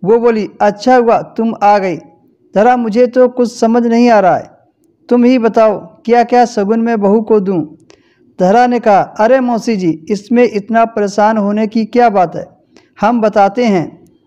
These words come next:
धरा ने कुछ ही समय में साड़ी, श्रृंगार और गहने एक अलग जगह रखकर बोली, "ये लो मौसी जी, ये सब सामान भाभी जी को ज़रूर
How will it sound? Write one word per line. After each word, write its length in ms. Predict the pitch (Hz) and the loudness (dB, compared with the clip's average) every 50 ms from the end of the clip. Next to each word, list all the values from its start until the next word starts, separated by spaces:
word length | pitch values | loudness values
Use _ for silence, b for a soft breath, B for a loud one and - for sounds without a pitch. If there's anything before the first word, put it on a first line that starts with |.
| _ _ - | _ _ 0
धरा 260 | 180 202 233 247 247 | 2 2 2 2 0
ने 160 | 247 247 254 | 0 -2 -4
कुछ 280 | 247 247 226 214 208 - | -4 -4 -6 -6 -4 -4
ही 100 | 247 247 | -4 -4
समय 340 | - - 208 190 214 233 226 | -2 -2 -2 0 2 2 0
में 280 | 196 170 139 - - b b b b b | 0 -2 -4 -6 -10 b b b b b
साड़ी, 520 | - - - - 214 214 220 240 262 262 233 | -20 -8 -2 0 2 2 2 2 0 -2 -4
श्रृंगार 560 | 254 - 233 214 214 208 214 220 233 240 247 | -6 -4 -4 -4 -2 0 2 2 2 2 0
और 360 | - - - 220 226 240 233 | -2 -2 0 0 2 2 2
गहने 300 | 208 202 196 196 196 185 160 - - - - | 2 0 0 0 0 -2 -4 -6 -8 -6 -2
एक 320 | 214 220 240 254 240 247 - | 2 2 2 2 0 -2 -2
अलग 220 | 202 202 220 233 233 | 0 2 2 2 0
जगह 300 | 196 208 208 226 233 226 | 0 0 2 2 2 2
रखकर 340 | 208 208 202 208 240 233 220 | 2 0 -2 0 0 0 2
बोली, 400 | 196 202 202 185 175 160 160 - - - _ _ _ _ _ _ - B B B B B B B B B B - - - | 2 2 0 2 0 -2 -2 -6 -12 -20 _ _ _ _ _ _ -20 B B B B B B B B B B -6 -2 0
"ये 220 | 175 208 240 254 | 2 2 2 2
लो 120 | 262 254 | 2 0
मौसी 400 | 247 240 233 220 202 - 254 254 | -2 -2 -2 -2 -2 -2 -2 -2
जी, 440 | 208 208 202 160 143 - - _ _ _ - | -2 0 0 -2 -2 -4 -8 _ _ _ -6
ये 240 | 160 165 220 247 240 | -2 0 2 2 2
सब 280 | 240 - 247 240 240 | 0 0 -2 -2 -2
सामान 440 | - - 233 214 214 220 226 233 233 | -2 -2 -2 0 2 2 0 0 0
भाभी 360 | 208 196 190 196 196 226 233 | 0 0 0 0 0 -2 -4
जी 180 | 208 208 214 208 | -4 -4 -4 -2
को 180 | 202 233 220 | 0 0 0
ज़रूर 320 | 202 185 196 196 220 233 | 0 0 -2 -2 -2 -2